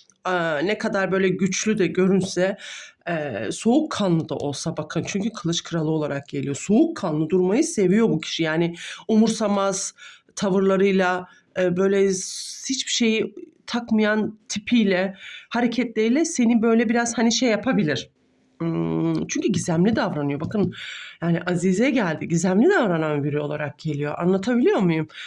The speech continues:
Bu da ister istemez hani sizi biraz, e, muallakta bırakıyor.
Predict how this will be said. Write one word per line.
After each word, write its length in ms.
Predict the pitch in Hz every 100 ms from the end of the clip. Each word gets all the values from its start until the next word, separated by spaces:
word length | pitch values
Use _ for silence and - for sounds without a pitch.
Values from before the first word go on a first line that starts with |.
| - -
Bu 80 | 311
da 80 |
ister 240 | 262 - 294
istemez 420 | - 226 247 254
hani 160 | 247 233
sizi 260 | 214 220
biraz, 320 | 220 233 240 - - - -
e, 380 | 196 185 185 180 180
muallakta 840 | 202 202 208 196 196 - 208 -
bırakıyor. 380 | 156 156 165